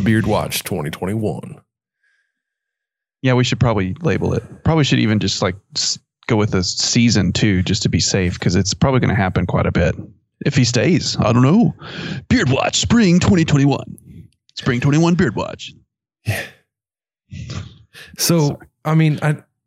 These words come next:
Speaker 2: all I got.
Speaker 1: we, we will talk about Chris Beard and the rumors, all that kind of stuff, and what we think is happening or what we expect to see, or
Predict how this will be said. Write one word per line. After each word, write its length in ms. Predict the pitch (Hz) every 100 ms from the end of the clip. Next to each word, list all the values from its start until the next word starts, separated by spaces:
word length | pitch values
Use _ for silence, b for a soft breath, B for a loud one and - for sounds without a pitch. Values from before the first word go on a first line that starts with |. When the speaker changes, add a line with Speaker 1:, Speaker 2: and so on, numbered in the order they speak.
| -
Speaker 2:
all 140 | 104
I 40 | -
got. 200 | 69 - - B B _ _ _ _ _ _ _ _ _ _ _ _ _ _ _ 139
Speaker 1:
we, 100 | 143
we 260 | 143 143
will 220 | 135 143
talk 240 | - 127 113
about 340 | 113 107 - 110 _ _
Chris 220 | - 110
Beard 280 | - 110 104
and 160 | 110 113
the 60 |
rumors, 280 | 110 113 110
all 100 | 113
that 80 | 113
kind 140 | 117
of 60 | 110
stuff, 220 | 110 110
and 340 | 110 107 104 -
what 280 | 120 135 123
we 160 | 123
think 180 | 117 117
is 120 | 113
happening 460 | 117 110 110 110 107
or 200 | 98 98
what 240 | 110 120
we 160 | 110 107
expect 360 | 95 - 101 -
to 60 |
see, 280 | - 110 98
or 180 | 92